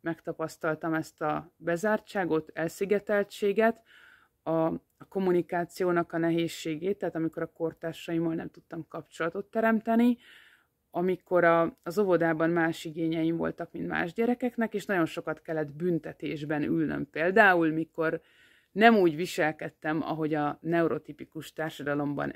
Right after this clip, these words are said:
elő volt írva a gyerekek számára, és akkor én ültem a padon, és képzelődtem, és gondolkodtam, és elemeztem történéseket, és elképzeltem a gyerekeket mindenfélének, tehát,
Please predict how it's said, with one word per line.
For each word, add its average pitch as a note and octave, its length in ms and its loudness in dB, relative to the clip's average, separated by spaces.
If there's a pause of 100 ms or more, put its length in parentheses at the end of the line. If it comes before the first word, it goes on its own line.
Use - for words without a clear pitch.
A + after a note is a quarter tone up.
elő D3 340 -4
volt - 240 -8
írva D#3 280 -6
a - 100 -8
gyerekek F3 440 -4
számára, G3+ 600 4
és - 160 -12
akkor E3 220 -8
én D3+ 180 0
ültem E3 360 -4
a D3 160 -12
padon, F#3+ 480 2
és - 180 -18
képzelődtem, D3 880 -2
és C#3+ 180 -6
gondolkodtam, E3 840 0 (460)
és D3+ 360 -2
elemeztem D3 640 -2
történéseket, D#3+ 840 -4
és D3+ 140 -14
elképzeltem D3 920 -6
a C#3+ 60 -2
gyerekeket C#3+ 600 -10
mindenfélének, E3 920 -4
tehát, D#3+ 360 -4